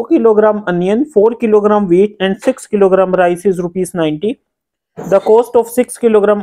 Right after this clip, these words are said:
onion, two kilogram wheat and three kilogram rice is rupees seventy। Find the cost of each item per K G।" कैसे करेंगे देखिए,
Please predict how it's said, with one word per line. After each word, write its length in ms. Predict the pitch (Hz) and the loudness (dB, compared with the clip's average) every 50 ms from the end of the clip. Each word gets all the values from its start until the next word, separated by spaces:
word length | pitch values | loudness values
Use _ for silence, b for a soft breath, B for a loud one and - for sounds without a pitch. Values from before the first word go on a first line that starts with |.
| 180 185 | -4 -4
onion, 300 | 180 180 196 214 233 285 - | -2 0 0 0 0 0 2
two 80 | - 233 233 208 233 | 2 2 2 4 2
kilogram 440 | 214 202 202 190 196 196 190 190 180 | 2 2 2 0 0 -2 -2 0 0
wheat 300 | 170 185 208 208 - 190 | 0 0 -2 -4 -2 -2
and 180 | 196 190 190 - | -2 -2 -2 -6
three 160 | - 202 226 233 | -4 -2 -2 -2
kilogram 540 | - 226 202 196 185 185 190 185 180 175 175 | -2 -2 0 0 2 2 2 0 0 2 0
rice 260 | 170 165 160 160 - | 0 0 0 -2 -4
is 140 | 190 175 170 165 | -4 -4 -2 -6
rupees 340 | 160 160 190 214 302 - _ _ _ - - - - - | -4 -2 -2 -2 -2 -4 _ _ _ -16 -14 -12 -10 -4
seventy। 440 | - 175 147 135 127 - - - 90 _ _ _ _ _ _ _ _ - | -2 -2 -2 -2 -6 -10 -14 -20 -20 _ _ _ _ _ _ _ _ -2
Find 360 | 214 190 202 226 262 254 240 | 0 0 2 0 2 2 0
the 60 | 233 233 226 | 2 2 2
cost 260 | 202 196 185 - - 233 | 0 0 0 0 0 -2
of 100 | 233 - 208 190 | 0 0 -2 -2
each 160 | 185 - 180 | 0 0 -2
item 240 | 160 160 - 220 262 | -2 0 -2 -4 -2
per 160 | - 208 202 214 | 0 0 -2 -2
K 180 | 208 175 147 110 | -2 -4 -4 -4
G।" 220 | - - - 131 - _ _ _ _ _ _ _ _ _ _ _ _ _ _ _ - _ | -6 -14 -20 -20 -20 _ _ _ _ _ _ _ _ _ _ _ _ _ _ _ -4 _
कैसे 260 | 185 180 170 - 175 | 0 0 0 0 0
करेंगे 320 | - 170 156 160 170 185 180 | 0 0 0 0 0 0 0
देखिए, 420 | 175 170 156 160 - - 190 196 | 0 -2 -4 -4 -6 -8 -8 -8